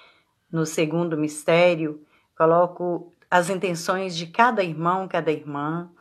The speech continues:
as que estão aqui colocadas, mas as que estão no coração, e que Deus acolha as nossas intenções, que são tantas, não vamos descrever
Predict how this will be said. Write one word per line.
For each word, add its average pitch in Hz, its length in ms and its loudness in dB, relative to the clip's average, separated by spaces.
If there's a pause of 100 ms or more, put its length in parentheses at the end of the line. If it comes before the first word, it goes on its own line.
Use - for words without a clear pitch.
(300)
as 151 220 2
que - 80 -6
estão 156 300 0
aqui 151 180 -6
colocadas, 156 880 2
mas 156 260 -4
as 156 180 -2
que 156 80 -8
estão 156 260 -2
no 156 80 -2
coração, 156 960 -2 (400)
e 165 80 -8
que 165 120 -8
Deus 180 300 0
acolha 180 420 4
as 170 120 0
nossas 180 400 2
intenções, 170 600 -4
que - 80 -10
são 170 240 -2
tantas, 170 680 2
não 156 140 0
vamos 175 320 2
descrever 165 840 -4